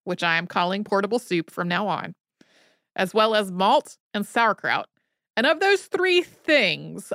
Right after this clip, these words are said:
only the sauerkraut would have contained much vitamin C as long as they were eating it raw. He also insisted on bringing fresh provisions onto the ship at every possible stop,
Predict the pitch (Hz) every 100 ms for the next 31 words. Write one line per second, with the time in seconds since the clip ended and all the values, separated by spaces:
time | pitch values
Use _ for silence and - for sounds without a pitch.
0 | - 240 277 311 320 311 277 277 - 226
1 | 220 - 220 202 180 202 220 226 214 233
2 | 214 220 202 196 190 180 190 - 190 190
3 | 185 175 180 - 294 277 269 - - 190
4 | 196 208 202 202 180 170 196 202 180 -
5 | 160 180 160 120 - _ _ _ _ _
6 | _ - 240 - 269 381 - 403 320 277
7 | 277 262 - 214 220 190 202 233 220 208
8 | - 214 240 - - 214 226 277 226 185
9 | - 175 185 185 190 - 294 - 196 -
10 | 220 339 349 339 - 196 185 - 170 147
11 | - 226 247 277